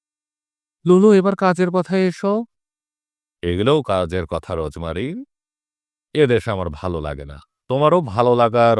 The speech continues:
Speaker 2: কথা না।
Speaker 1: লাগে না।
Speaker 2: তাহলে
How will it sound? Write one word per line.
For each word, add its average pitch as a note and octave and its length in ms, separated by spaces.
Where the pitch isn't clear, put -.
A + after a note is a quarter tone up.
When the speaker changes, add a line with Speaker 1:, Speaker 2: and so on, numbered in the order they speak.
Speaker 2:
কথা F#2 340
না। D2 120
Speaker 1:
লাগে F3+ 320
না। E3 140
Speaker 2:
তাহলে A2 340